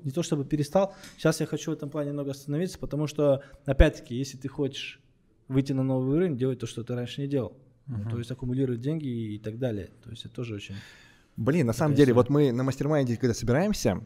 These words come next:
Speaker 3: вот я говорю, когда я сажусь за главное кресло и, э, раскрываю свои запросы, у-, все превращается в такую психотерапию. Типа, «Амир, тебе надо выйти, э, вот, за рамки рационализма, там, блин, потрать деньги на себя». Просто,
Speaker 1: Это же не
Speaker 3: э,
Speaker 1: психотерапия.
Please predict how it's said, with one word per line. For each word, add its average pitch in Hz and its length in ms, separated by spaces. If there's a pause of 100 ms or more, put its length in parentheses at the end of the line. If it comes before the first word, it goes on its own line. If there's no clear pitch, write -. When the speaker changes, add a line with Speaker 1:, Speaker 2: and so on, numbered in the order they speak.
Speaker 3:
вот 110 280
я 123 80
говорю, 127 240
когда 107 160
я 120 160
сажусь 120 400
за 104 460
главное 110 420
кресло 151 400
и, 113 680
э, 104 360 (160)
раскрываю 127 460
свои 147 240
запросы, 107 640
у-, 95 240
все - 180
превращается 135 500
в - 60
такую 107 380
психотерапию. 120 840
Типа, - 260
«Амир, 139 300
тебе 120 200
надо 107 220
выйти, 113 480 (400)
э, 98 340
вот, 101 280
за 117 160
рамки 104 600
рационализма, 120 800
там, 92 380
блин, 104 320
потрать 143 320
деньги 120 240
на 110 80
себя». 104 380
Просто, 113 280 (280)
Speaker 1:
Это 113 180
же 139 80
не 156 60
Speaker 3:
э, 147 40
Speaker 1:
психотерапия. 139 760